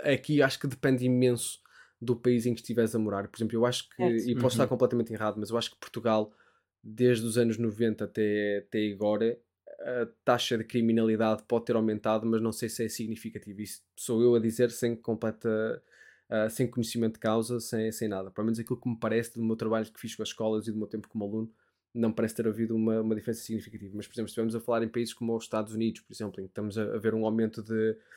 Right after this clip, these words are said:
Speaker 1: de,
Speaker 2: Sim.
Speaker 1: de tiroteios em escolas, estivemos a pa-, a falar em, em países, ahm, eh, com, em conflito e assim, aí poderá ser ah, uma, uma das justificações. E depois o terceiro é, é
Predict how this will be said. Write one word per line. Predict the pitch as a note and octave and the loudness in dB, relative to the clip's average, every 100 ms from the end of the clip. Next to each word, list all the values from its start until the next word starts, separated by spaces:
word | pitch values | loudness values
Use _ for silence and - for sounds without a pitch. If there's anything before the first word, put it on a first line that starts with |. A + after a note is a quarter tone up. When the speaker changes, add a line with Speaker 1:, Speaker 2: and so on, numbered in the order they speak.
| - _ - | -20 _ -10
Speaker 1:
de, | A2+ A2+ A2+ A2 A2 | 0 2 4 6 6
Speaker 2:
Sim. | A2 A2 | 4 0
Speaker 1:
de | A2 | -2
tiroteios | A#2 G#2 A2 G#2 | -2 0 0 0
em | A#2 | -4
escolas, | - A2+ A2+ G#2 G2 | 0 2 4 2 -2
estivemos | - G#2 G#2+ | -6 -6 -4
a | G#2+ | -4
pa-, | A#2 A2+ | -4 -4
a | |
falar | A2 A2+ A2+ A2 | -4 0 2 2
em, | A2 A2 | 0 -2
em | A2 G#2 | -4 -6
países, | A2+ A2+ A2 - - _ _ _ - | -2 0 0 -2 -12 _ _ _ -4
ahm, | A2 A2 G#2+ G#2+ G#2 G#2+ A#2+ - - - | 0 0 2 0 -2 -4 -10 -14 -18 -10
eh, | A2+ G#2+ A2 A2 | -6 -4 -4 -6
com, | A2+ A2+ A#2+ | -4 -4 -4
em | B2 | -8
conflito | G#2+ A2+ A2 - A#2+ A#2 A2 | -4 -4 -4 -2 -2 -2 -6
e | |
assim, | A2 - B2 C3 | -8 -4 -4 -4
aí | A#2 A#2 A#2+ | -4 -2 -4
poderá | - A2+ A2 A2 | -6 -4 -2 -2
ser | - - A2 A2 _ _ _ _ _ _ _ | -6 -4 -4 -4 _ _ _ _ _ _ _
ah, | A2 A2 G#2+ G#2+ G#2 - | -2 0 2 2 0 -2
uma, | A#2 A2 A2+ A2 | 0 2 4 4
uma | A2 A2 | 2 0
das | G#2+ | -2
justificações. | - - A2+ A2+ - - | -6 -8 -8 -8 -10 -2
E | D#3+ | -2
depois | D#3 G3+ | 2 -2
o | - | -2
terceiro | - E3 B2 | 2 6 8
é, | A#2+ B2+ | 8 6
é | D3+ D#3 E3 | 6 8 6